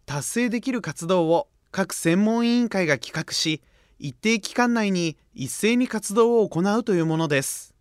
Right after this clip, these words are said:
この活動を軸として、清水第七中学校第七十三期生徒会は、生徒会員同士のつながる学校を目指して活動に取り組んでいます。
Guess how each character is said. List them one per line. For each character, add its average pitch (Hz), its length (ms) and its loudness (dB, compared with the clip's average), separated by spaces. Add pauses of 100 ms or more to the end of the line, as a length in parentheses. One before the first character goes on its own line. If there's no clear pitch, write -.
(1300)
こ 170 120 2
の 202 120 2
活 190 260 -6
動 208 180 4
を 196 60 2
軸 151 240 -4
と 190 140 -2
し - 100 -4
て、 143 240 2 (420)
清 - 200 -2
水 151 380 2
第 139 260 0
七 208 180 0
中 208 240 -2
学 185 240 0
校 143 300 0 (240)
第 156 240 2
七 151 280 0
十 180 200 -2
三 190 260 -2
期 - 100 -10
生 180 200 0
徒 196 100 -2
会 185 200 0
は、 160 260 2 (340)
生 185 260 2
徒 208 140 -2
会 208 280 2
員 214 140 2
同 202 160 2
士 190 140 -2
の 160 240 0 (220)
つ - 160 -2
な 180 140 4
が 233 100 0
る 226 100 0
学 226 240 -2
校 226 160 0
を 220 40 2
目 214 100 2
指 208 160 0
し - 80 -4
て - 280 -2
活 - 300 -10
動 208 160 2
に 220 140 0
取 131 180 -6
り 139 40 -8
組 202 160 2
ん - 20 0
で 202 80 2
い 175 60 2
ま 165 140 0
す。 - 320 -8